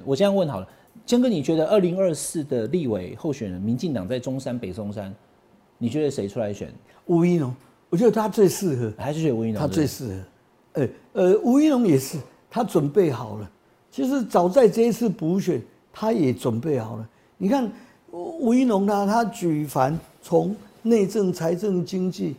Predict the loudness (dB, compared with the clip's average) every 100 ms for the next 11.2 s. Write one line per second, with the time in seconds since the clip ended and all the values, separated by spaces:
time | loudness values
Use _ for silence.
0 | -14 _ _ -4 0 0 0 -2 -2 -4
1 | -2 0 0 0 0 0 0 0 0 -2
2 | -4 -2 -2 0 -2 -4 -2 0 2 0
3 | -2 -2 0 -2 -2 -10 _ _ -6 -6
4 | -8 _ _ 2 4 4 0 -6 _ _
5 | _ _ 2 4 4 2 0 2 2 4
6 | 0 2 4 4 4 0 0 -2 -2 0
7 | -2 -8 -10 -14 _ _ _ _ _ -10
8 | -8 -10 -10 -8 -6 -6 -8 -10 -4 0
9 | 0 0 0 -2 -8 -6 -4 0 0 0
10 | -4 -4 -6 -6 -8 -4 -4 -4 -8 -8
11 | -6 -6